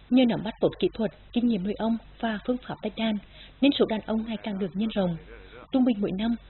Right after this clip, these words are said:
một đàn ong cho từ hai mươi đến hai mươi lăm lít mật, với giá trên thị trường hiện nay là bốn trăm ngàn đồng một lít. Nhờ đó, nhiều gia đình đã có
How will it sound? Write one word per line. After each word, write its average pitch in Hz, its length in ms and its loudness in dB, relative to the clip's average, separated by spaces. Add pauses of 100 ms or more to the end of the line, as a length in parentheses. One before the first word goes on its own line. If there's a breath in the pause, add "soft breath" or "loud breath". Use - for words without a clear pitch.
(300 soft breath)
một 240 120 8
đàn 233 200 0
ong 226 260 -2
cho 226 200 -2
từ 226 240 0
hai 220 140 -6
mươi 220 120 -4
đến 180 200 -2
hai 202 120 -8
mươi 208 100 -4
lăm 214 120 -4
lít 208 200 -4
mật, 185 180 -2 (400 soft breath)
với 202 120 8 (100)
giá 170 100 -4 (100)
trên 220 120 -2
thị 220 160 -6
trường 226 160 2
hiện 196 180 -4
nay 220 220 -2 (260 loud breath)
là 233 200 -2
bốn 190 240 2
trăm 202 120 -4
ngàn 220 100 -4
đồng 214 120 -6
một 185 120 -8
lít. 226 120 -2 (720 loud breath)
Nhờ 262 160 6
đó, 220 80 2 (140)
nhiều 220 180 0
gia 226 60 -4
đình 220 220 -2
đã 214 80 -4
có 165 140 0